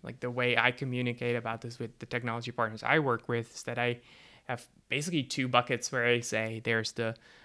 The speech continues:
primary type of partnerships, and those are the things that I would consider to be part of the, the core of the platform, right? Like I mentioned, a C M S or a payment provider, those are partnerships that are actually important during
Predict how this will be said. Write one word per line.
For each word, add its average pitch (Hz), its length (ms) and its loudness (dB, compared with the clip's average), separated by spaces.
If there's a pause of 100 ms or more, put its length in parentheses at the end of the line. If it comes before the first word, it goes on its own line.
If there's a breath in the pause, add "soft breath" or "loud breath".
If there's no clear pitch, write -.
(160 loud breath)
primary 147 500 4
type 165 300 4
of 165 140 -2
partnerships, 170 640 2
and 113 220 0
those 135 360 8
are 131 160 2
the 131 80 2
things 123 300 -2
that 113 160 -4 (100)
I 120 100 2
would 123 200 -2
consider 117 400 -2
to 117 140 -4
be 117 100 -2
part 117 420 4
of 113 280 -6
the, 110 260 -8 (280 soft breath)
the 120 60 0
core 123 440 4
of - 160 -4
the 123 80 -2
platform, - 420 -4 (140)
right? 120 200 -2
Like 120 160 -8
I 117 40 -4
mentioned, 117 340 -4
a 107 80 -6
C - 260 0
M 117 120 2
S 117 320 4
or 110 260 -4 (340 loud breath)
a 107 60 -10
payment 147 400 2
provider, 120 420 4
those 123 320 4
are 110 120 0
partnerships 127 680 0
that 117 160 2
are 113 240 2 (640 loud breath)
actually 135 480 2
important 131 580 2 (140)
during 123 480 4